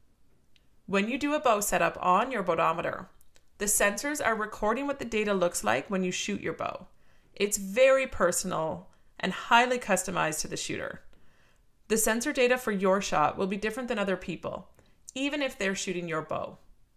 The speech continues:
Bodometer stores the bow setup profile and is constantly looking for the specific values in each of the nine measurements to match.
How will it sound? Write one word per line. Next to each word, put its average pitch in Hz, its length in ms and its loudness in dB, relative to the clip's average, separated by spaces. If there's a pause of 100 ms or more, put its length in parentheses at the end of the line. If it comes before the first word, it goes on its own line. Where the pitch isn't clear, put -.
(920)
Bodometer 226 420 4
stores 247 520 0
the 277 100 -4
bow 196 220 6
setup 196 280 0
profile 151 680 -2 (240)
and 196 100 -2
is 202 120 0
constantly 233 720 -4
looking 202 320 -2
for 180 120 -4
the 170 80 -6
specific 247 720 -4
values 165 600 4
in 165 140 -8
each 208 340 -6
of 247 80 -8
the 254 80 -4
nine 180 340 0
measurements 160 440 -4
to 156 120 -4
match. - 500 -6